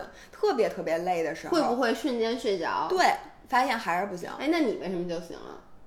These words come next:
Speaker 1: 我怎么行了？
Speaker 2: 你和张翰都可以。
Speaker 1: 什么意思？
Speaker 2: 就是你们俩可以在说我睡觉了，躺在枕头上，绝对在三分钟之内，你们俩绝对能睡着。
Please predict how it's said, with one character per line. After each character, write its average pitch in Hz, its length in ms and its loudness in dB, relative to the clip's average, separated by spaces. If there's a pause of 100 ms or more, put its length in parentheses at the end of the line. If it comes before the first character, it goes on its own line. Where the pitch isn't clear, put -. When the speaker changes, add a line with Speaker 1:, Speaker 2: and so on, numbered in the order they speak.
(240)
Speaker 1:
我 240 160 0
怎 311 120 2
么 - 140 -10
行 175 180 -6
了？ - 200 -6
Speaker 2:
你 226 140 6
和 233 120 0
张 294 180 2
翰 262 140 0
都 254 160 -2
可 147 240 -6
以。 - 220 -8 (1120)
Speaker 1:
什 - 180 -8
么 185 80 -4
意 196 140 0
思？ 190 100 -4 (280)
Speaker 2:
就 320 100 0
是 294 240 4
你 226 180 2
们 269 160 0
俩 190 440 -2 (260)
可 202 180 4
以 240 140 2
在 202 240 2
说 226 260 -4
我 190 160 0
睡 233 220 -2
觉 233 320 0
了， 147 260 -4
躺 156 200 -6
在 190 140 -2
枕 165 220 -6
头 160 120 -6
上， 160 260 -10 (180)
绝 226 200 0
对 254 300 0
在 202 120 -2
三 254 260 -4
分 254 140 -4
钟 254 160 -6
之 247 60 -6
内， 233 100 -2
你 180 80 -2
们 185 80 -4
俩 196 140 -4
绝 143 180 -6
对 202 140 0
能 151 200 -8
睡 - 140 -12
着。 - 80 -12